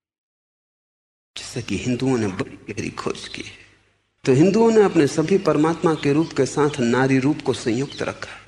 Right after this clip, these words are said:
तो राम के साथ सीता है, साथ ही नहीं है। <clears throat> राम से भी ज्यादा महत्वपूर्ण, इसलिए हिंदू सीता राम कहते हैं, राम सीता नहीं कहते।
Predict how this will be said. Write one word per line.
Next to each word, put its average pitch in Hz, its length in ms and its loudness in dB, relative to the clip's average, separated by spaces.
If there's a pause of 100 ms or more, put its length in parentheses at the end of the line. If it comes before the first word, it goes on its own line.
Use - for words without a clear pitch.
(2000)
तो 120 80 -4
राम 135 280 2
के 127 140 -4
साथ 117 220 -4
सीता - 380 -6
है, - 200 -12 (760)
साथ 208 460 6
ही 196 80 8
नहीं 202 240 6
है। - 140 -10 (760)
<clears throat> - 0 - (1700)
राम 131 240 4
से 147 140 0
भी 139 140 0
ज्यादा 117 300 0
महत्वपूर्ण, 104 520 -4 (640)
इसलिए 113 280 -2
हिंदू 131 300 2
सीता 107 360 -4
राम 98 240 -2
कहते 98 320 -8
हैं, 98 80 -6
राम 95 240 -4
सीता 98 300 -8
नहीं - 180 -10
कहते। - 380 -16